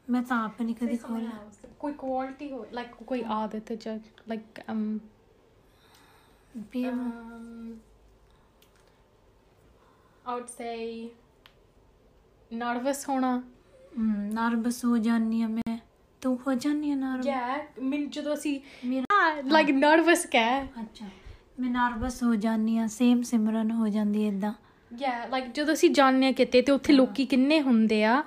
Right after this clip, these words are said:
Speaker 1: ਹਾਂ।
Speaker 2: ਮੈਨੂੰ ਘਬਰਾਹਟ ਜਿਹੀ ਹੋ
Speaker 1: ਰਸ਼
Speaker 2: ਜਾਂਦੀ ਆ।
Speaker 1: ਦੇਖ ਕੇ ਅਸੀਂ ਘਬਰਾ ਜਾਂਦੇ ਆ, ਹਨਾ?
Speaker 2: ਬਸ, yeah।
Speaker 1: ਤਾਂ ਸਾਡਾ ਦਿਲ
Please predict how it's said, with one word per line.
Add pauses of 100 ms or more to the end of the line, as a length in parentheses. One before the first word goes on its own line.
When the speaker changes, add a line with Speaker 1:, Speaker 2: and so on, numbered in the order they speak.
(100)
Speaker 1:
ਹਾਂ।
Speaker 2:
ਮੈਨੂੰ
ਘਬਰਾਹਟ
ਜਿਹੀ
ਹੋ
Speaker 1:
ਰਸ਼
Speaker 2:
ਜਾਂਦੀ
ਆ।
Speaker 1:
ਦੇਖ
ਕੇ
ਅਸੀਂ (120)
ਘਬਰਾ
ਜਾਂਦੇ
ਆ,
ਹਨਾ?
Speaker 2:
ਬਸ,
yeah। (440)
Speaker 1:
ਤਾਂ
ਸਾਡਾ
ਦਿਲ